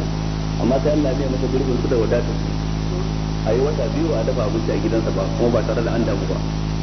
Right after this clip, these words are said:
Sai dai a ci da biyu a sha ruwa, tare da cewa shine ahabbul khalqi ila Allah.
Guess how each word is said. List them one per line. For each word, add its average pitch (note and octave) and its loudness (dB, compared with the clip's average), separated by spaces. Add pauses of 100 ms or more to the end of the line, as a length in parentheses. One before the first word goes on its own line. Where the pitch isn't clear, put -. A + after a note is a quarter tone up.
(140)
Sai B2+ 0
dai C3 2
a G#2+ 0
ci - -2
da B2 2
biyu B2 2
a - 0
sha G2+ 0
ruwa, G2+ 2
tare A2+ 2
da C3 2
cewa B2 2
shine C3+ 0
ahabbul - -2
khalqi D3+ 0
ila D#3+ 0
Allah. E3 0